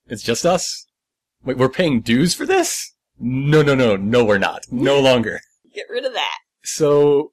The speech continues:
Speaker 1: with nobody subscribing to it anymore, that was the final end of the Comics Code Authority.
Speaker 2: So they actually had to pay money to use this?
Speaker 1: See, the C M A A was an industry body, uh, supported by annual dues.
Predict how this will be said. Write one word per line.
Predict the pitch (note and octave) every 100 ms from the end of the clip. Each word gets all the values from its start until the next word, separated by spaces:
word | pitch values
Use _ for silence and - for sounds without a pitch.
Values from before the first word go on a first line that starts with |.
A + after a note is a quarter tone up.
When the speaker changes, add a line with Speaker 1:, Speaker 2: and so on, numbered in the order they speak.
| _
Speaker 1:
with | B2+ C3 B2+
nobody | A#2 A#2 B2+ C3+ D3+ D3 D3
subscribing | C#3 B2 - C3+ C3+ A2+
to | G2+
it | G2+
anymore, | G2 F#2+ F2+ F#2
that | F#2+ G2+
was | G#2+ F#2+
the | G#2
final | - G#2 G2+ G2+ G#2+ -
end | G2 E2 D#2 - _ _ _ _ -
of | G#2+ F#2+ -
the | A2
Comics | - - F#2 F2+ -
Code | - E2+ D#2
Authority. | - - E2+ - -
Speaker 2:
So | C5+
they | A#5
actually | B5 D#5+ C#5+
had | A4+
to | F4+
pay | F4+
money | B3+ A3+ G#3+ F#4 G#4+
to | - A3+ G3+ _ _ _ _
use | _ G3 A#3+ F#4+ - -
this? | - E4 -
Speaker 1:
See, | G3+ - - - _
the | D#3+ D#3+
C | - F#3 F#3
M | G#3+
A | G#3 G3+ A#2 G2+ G2+
A | A2
was | A2 A#2
an | C3+
industry | C3+ B2 A#2 A2 - A2+ G#2 - _
body, | B2+ A2 E2+ D#2+ D#2+
uh, | - F#2+
supported | - A2+ A2 A2 G#2
by | A#2+ C#3 -
annual | G#2 G2+ B2
dues. | D#3+ E3+ - - -